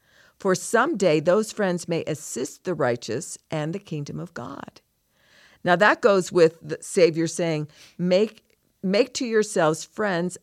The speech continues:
of the mammon of unrighteousness, that when ye fail, they may receive you into everlasting habitations."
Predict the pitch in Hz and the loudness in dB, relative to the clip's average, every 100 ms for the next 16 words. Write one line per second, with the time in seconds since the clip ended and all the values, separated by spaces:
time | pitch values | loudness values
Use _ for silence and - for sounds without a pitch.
0 | - 160 160 160 - 151 160 160 160 190 | -4 -2 -2 -6 -8 -6 -4 -4 -4 -4
1 | 185 139 156 156 202 247 208 - - - | -6 -6 -6 -6 -8 -10 -12 -12 -14 -12
2 | - - _ _ - 165 170 160 170 175 | -14 -14 _ _ 0 0 2 0 0 0
3 | 202 214 - 349 196 151 151 214 _ _ | -4 -6 -4 -4 -2 -2 -2 -6 _ _
4 | _ _ - 156 190 208 214 208 208 202 | _ _ -8 6 8 8 2 0 -2 -6
5 | - 190 185 185 208 175 170 190 - - | -4 -6 -4 -4 -4 -4 -6 -6 -8 -6
6 | 160 180 160 156 - 160 160 170 - 269 | -6 -6 -6 -10 -14 -14 -16 -18 -18 -16
7 | 262 - - - - | -16 -18 -20 -20 -20